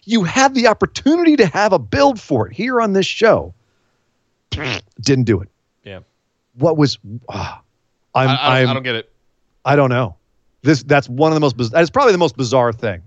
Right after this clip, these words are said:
Speaker 2: There was, there was so
Speaker 1: that
Speaker 2: much
Speaker 1: happened
Speaker 2: they
Speaker 1: on the
Speaker 2: could have
Speaker 1: show.
Speaker 2: done,
Speaker 1: Yeah.
Speaker 2: you know?
Speaker 1: Uh, speaking of the, the, uh,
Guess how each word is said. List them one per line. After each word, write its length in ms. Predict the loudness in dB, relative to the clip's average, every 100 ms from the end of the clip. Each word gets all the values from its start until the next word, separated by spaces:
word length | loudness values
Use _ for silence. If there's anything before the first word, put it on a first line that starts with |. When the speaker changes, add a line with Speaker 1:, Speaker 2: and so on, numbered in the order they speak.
| _ -10
Speaker 2:
There 160 | -6
was, 120 | -6 -4
there 120 | -4
was 100 | -4
so 140 | 0
Speaker 1:
that 80 | 2
Speaker 2:
much 80 | 4
Speaker 1:
happened 160 | 2 0
Speaker 2:
they 40 |
Speaker 1:
on 60 | 0
the 40 |
Speaker 2:
could 80 | -2
have 80 | -2
Speaker 1:
show. 20 |
Speaker 2:
done, 280 | -4 -6 -14 _ _ _ _ _ -14
Speaker 1:
Yeah. 100 | -10
Speaker 2:
you 40 |
know? 200 | -10 -10 -14 -20 -20 -2
Speaker 1:
Uh, 120 | 0 2
speaking 380 | 0 0 2
of 120 | 2 2
the, 60 |
the, 360 | -2 0 2 4
uh, 280 | 4 4